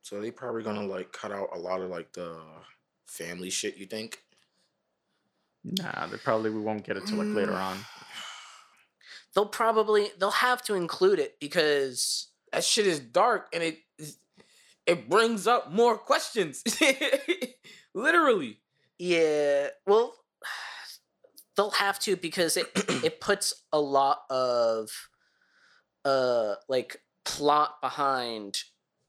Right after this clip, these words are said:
Speaker 3: um, Shoto. So, like,
Speaker 1: Yeah, and the whole
Speaker 2: Yeah,
Speaker 1: Endeavor
Speaker 2: um,
Speaker 1: family.
Speaker 3: Yeah.
Speaker 2: that My Hero movie, the third movie's coming out August sixth. So it comes out next month.
Speaker 1: Mm.
Speaker 3: Oh my God,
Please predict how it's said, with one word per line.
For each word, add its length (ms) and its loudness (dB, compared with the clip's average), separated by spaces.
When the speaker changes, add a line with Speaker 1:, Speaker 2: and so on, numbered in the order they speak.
Speaker 3:
um, 720 -4
Shoto. 600 0
So, 280 -2
like, 400 -6
Speaker 1:
Yeah, 380 2
and 180 0
the 80 2
whole 160 2
Speaker 2:
Yeah, 200 2
Speaker 1:
Endeavor 280 2
Speaker 2:
um, 120 -2
Speaker 1:
family. 380 -6
Speaker 3:
Yeah. 400 2
Speaker 2:
that 160 4
My 160 0
Hero 240 2
movie, 220 0
the 280 -2
third 160 2
movie's 280 -2
coming 240 -2
out 260 -2
August 400 0
sixth. 520 -4
So 100 -2
it 60 0
comes 180 -2
out 140 0
next 240 -4
month. 220 -4
Speaker 1:
Mm. 1040 -4
Speaker 3:
Oh 160 -2
my 80 -6
God, 180 -2